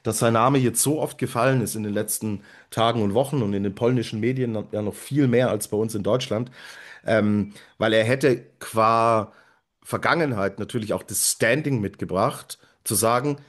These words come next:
jetzt kommt einer, den kennen wir, mit dem waren wir wahnsinnig erfolgreich, der war sieben Jahre in einer anderen Nation tätig, in einer Top-Nation tätig.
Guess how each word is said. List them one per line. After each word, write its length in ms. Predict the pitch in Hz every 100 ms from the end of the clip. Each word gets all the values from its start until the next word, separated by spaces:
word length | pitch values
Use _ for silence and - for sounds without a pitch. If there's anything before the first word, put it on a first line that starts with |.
| _
jetzt 360 | 101 127 135 -
kommt 320 | 139 147 147
einer, 500 | 107 110 123 151 - _ _ -
den 180 | 107 -
kennen 400 | - 123 160 156
wir, 320 | 165 170 180 - _ -
mit 160 | 107
dem 140 | 123 120
waren 180 | 113
wir 140 | 104 95
wahnsinnig 560 | 110 135 143 139 120
erfolgreich, 760 | 95 - 127 147 - 151 156 - - - -
der 100 | 101
war 140 | 101
sieben 380 | - 143 185 165
Jahre 340 | 131 139 147
in 140 | 127 110
einer 100 | 113
anderen 240 | 143 131
Nation 400 | 104 - 127 151
tätig, 520 | 156 143 147 143 - _ - _
in 80 | 98
einer 180 | 101 -
Top-Nation 720 | 151 151 147 139 - 143 139
tätig. 560 | 139 143 151 147 -